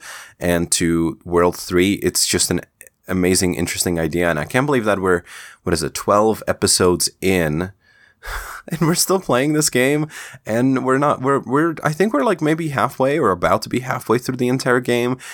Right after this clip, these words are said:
which means that there's a lot more stuff that's coming, a lot more stuff that's gonna happen. It's very exciting. Um, you know, are we gonna see more aliens? Are we gonna see lunar people? Are we, you know, what are we gonna see? Uh,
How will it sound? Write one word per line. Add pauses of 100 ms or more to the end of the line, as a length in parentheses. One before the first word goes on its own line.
(160)
which
means
that
there's
a
lot
more
stuff
that's
coming,
a
lot
more
stuff
that's
gonna
happen. (420)
It's
very
exciting. (500)
Um,
you
know,
are
we
gonna
see (460)
more
aliens?
Are
we
gonna
see
lunar
people?
Are
we,
you
know,
what
are
we
gonna
see? (400)
Uh,